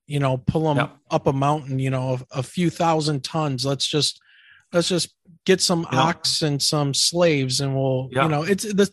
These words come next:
Speaker 1: the same thing is true in Egypt, you know?
Speaker 2: Yeah.
Speaker 1: And, uh,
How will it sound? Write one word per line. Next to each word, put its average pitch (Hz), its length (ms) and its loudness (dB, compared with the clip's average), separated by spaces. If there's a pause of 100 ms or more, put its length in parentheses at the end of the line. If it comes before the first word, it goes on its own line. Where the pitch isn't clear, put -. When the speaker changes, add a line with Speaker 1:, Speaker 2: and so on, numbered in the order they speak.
(120)
Speaker 1:
the 185 160 -2
same 277 280 0
thing 233 180 -4
is 180 180 -2
true 190 360 0
in 143 260 0
Egypt, 135 580 -2
you 135 120 -2
know? 131 220 0
Speaker 2:
Yeah. 139 180 2 (680)
Speaker 1:
And, 175 460 2
uh, 160 300 0